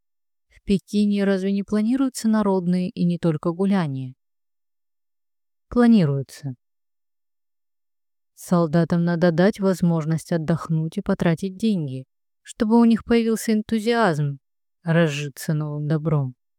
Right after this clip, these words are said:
Как матушка мудра! Мой приёмный сын сегодня щедр на комплименты. Слишком уж щедр.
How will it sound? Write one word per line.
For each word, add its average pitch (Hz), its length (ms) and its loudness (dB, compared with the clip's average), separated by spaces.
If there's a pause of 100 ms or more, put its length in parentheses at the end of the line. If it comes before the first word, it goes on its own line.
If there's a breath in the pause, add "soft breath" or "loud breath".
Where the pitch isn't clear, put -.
(1300)
Как 185 360 4
матушка 165 680 0
мудра! 160 640 0 (1400)
Мой 165 220 0
приёмный 170 500 2
сын 170 240 -2
сегодня 170 420 0
щедр 160 400 0
на 143 160 0
комплименты. 143 840 -4 (840)
Слишком 151 600 -4
уж 139 100 -6
щедр. 151 440 -8